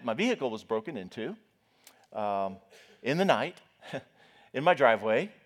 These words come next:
Major rainstorm going on overnight. Well, I think to myself, who really breaks into vehicles during a major rainstorm overnight? I don't say that anymore.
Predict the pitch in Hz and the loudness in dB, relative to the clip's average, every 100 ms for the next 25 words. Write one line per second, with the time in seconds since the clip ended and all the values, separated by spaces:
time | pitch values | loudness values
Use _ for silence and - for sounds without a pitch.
0 | _ _ _ _ _ _ _ _ 113 165 | _ _ _ _ _ _ _ _ -2 0
1 | 240 214 165 151 143 - 110 90 - _ | 0 0 -2 -2 -6 -10 -10 -12 -16 _
2 | 123 117 117 113 110 101 95 87 - _ | -6 -2 -2 -2 -4 -6 -8 -8 -14 _
3 | _ _ _ - - - 202 175 147 190 | _ _ _ -20 -20 4 6 8 6 2
4 | - 139 120 127 107 101 - 190 143 - | 0 -2 -4 -6 -4 -4 4 6 6 2
5 | - - _ 233 285 170 139 120 131 127 | -16 -20 _ 0 2 2 0 2 2 0
6 | 139 123 113 127 135 135 127 107 139 143 | -6 -6 -4 -2 -2 -2 -6 -4 -4 -2
7 | 143 151 151 151 175 170 123 110 107 101 | -2 -2 -2 -2 -2 -4 -4 -4 -2 -4
8 | 98 90 76 - _ _ _ _ _ _ | -4 -6 -8 -16 _ _ _ _ _ _
9 | _ _ _ _ _ _ _ - 85 98 | _ _ _ _ _ _ _ -18 -12 -10
10 | 110 127 127 127 127 120 135 220 107 | -8 -4 2 4 2 0 4 4 4